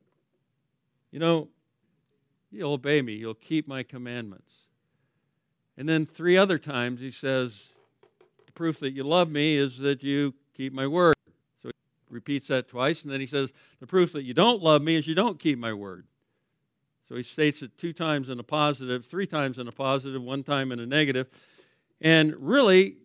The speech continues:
the grace of his word, it puts us into proper relationship with God. Not that we're trying to prove ourselves to God. It's not that we're trying to earn his favor or something. But chapter puts us in, it's the proof that we're in proper relationship with God.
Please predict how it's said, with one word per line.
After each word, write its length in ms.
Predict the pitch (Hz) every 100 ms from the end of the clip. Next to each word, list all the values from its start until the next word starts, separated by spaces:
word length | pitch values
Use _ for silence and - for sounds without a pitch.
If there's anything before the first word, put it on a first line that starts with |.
| _ 131
the 120 | 143
grace 360 | 156 202 226
of 280 | 196 160 151
his 200 | 135 127
word, 280 | 160 170 156
it 160 | 147 -
puts 260 | 190 180
us 160 | 170 -
into 180 | 156 143
proper 460 | - 165 156 160
relationship 1080 | 139 139 135 165 226 - 165 131 - 131 110
with 220 | 117 110
God. 340 | 113 113 98 123 _ _ _ _ _ _ _ _ _ _ _ _ 143
Not 160 | 185
that 80 | 190
we're 120 | 170
trying 260 | 170 180 170
to 40 |
prove 300 | 151 202 220
ourselves 480 | 165 127 139 127 110
to 100 | 113
God. 300 | 110 110 120
It's 160 | 143 151
not 180 | 147
that 100 | 143
we're 140 | 139 139
trying 280 | - 147 143
to 80 |
earn 240 | 151 143 151
his 120 | 143
favor 380 | - 135 135 131
or 60 |
something. 380 | 123 127 113 147 - _ _ _ - -
But 140 | 165
chapter 260 | 147 - 135
puts 280 | 202 185 180
us 200 | 156 170
in, 160 | 151 - -
it's 260 | 139 143
the 100 | -
proof 380 | 139 190 165 165
that 100 | 151
we're 200 | 143 151
in 100 | 143
proper 420 | - 160 151 151
relationship 720 | 135 139 175 180 151 123 120 101
with 140 | 110
God. 200 | 113 101